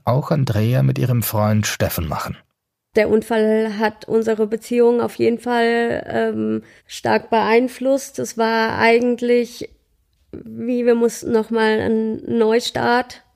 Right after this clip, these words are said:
Speaker 2: machen, aber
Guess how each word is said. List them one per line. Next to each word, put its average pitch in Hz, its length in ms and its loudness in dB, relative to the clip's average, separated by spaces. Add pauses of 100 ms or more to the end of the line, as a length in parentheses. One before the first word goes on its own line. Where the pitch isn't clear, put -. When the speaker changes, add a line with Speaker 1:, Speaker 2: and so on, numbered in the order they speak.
Speaker 2:
machen, 247 640 -2 (880)
aber 214 840 0